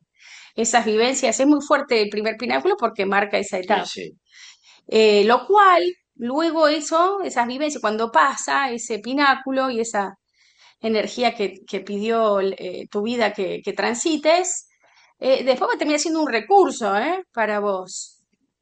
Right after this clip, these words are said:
Speaker 1: Porque aprendés de eso, ¿viste? Entonces la persona que tiene el trece cuatro sabe adaptarse a los cambios, no se hace tanto problema si las cosas finalizan, sabe reiniciar o sabe comenzar de nuevo, o co-, transmutar,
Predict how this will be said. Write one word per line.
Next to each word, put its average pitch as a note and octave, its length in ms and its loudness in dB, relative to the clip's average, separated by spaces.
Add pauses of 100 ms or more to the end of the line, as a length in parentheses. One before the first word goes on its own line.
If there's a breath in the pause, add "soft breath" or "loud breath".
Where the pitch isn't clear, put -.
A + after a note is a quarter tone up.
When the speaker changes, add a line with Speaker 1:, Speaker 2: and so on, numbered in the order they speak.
(140)
Speaker 1:
Porque C4+ 200 0
aprendés D4+ 460 0
de F#3 160 -2
eso, - 260 -12
¿viste? B3+ 280 -10
Entonces A#3+ 280 -10
la B3 60 -6
persona A3+ 220 -6
que A#3+ 60 -8
tiene B3+ 160 -6
el B3 60 -10
trece C4 260 -8
cuatro D4 180 -2
sabe A#3+ 240 0
adaptarse A3 440 -2
a - 20 -4
los A3 160 -6
cambios, A3 800 0 (240 loud breath)
no B3 120 -4
se A#3+ 120 -2
hace B3+ 140 -6
tanto A3+ 320 -4
problema G#3+ 480 -4
si G3 380 -10
las G3 140 -14
cosas G#3 380 -10
finalizan, G3+ 640 -4
sabe G3 400 -6 (320 soft breath)
reiniciar G3+ 840 2
o F#3+ 80 -2
sabe G3 500 -6 (200 soft breath)
comenzar G3+ 500 -2
de F#3 120 -8
nuevo, G#3 560 0 (420 soft breath)
o G3+ 160 -8
co-, G#3 200 -2
transmutar, G#3+ 800 4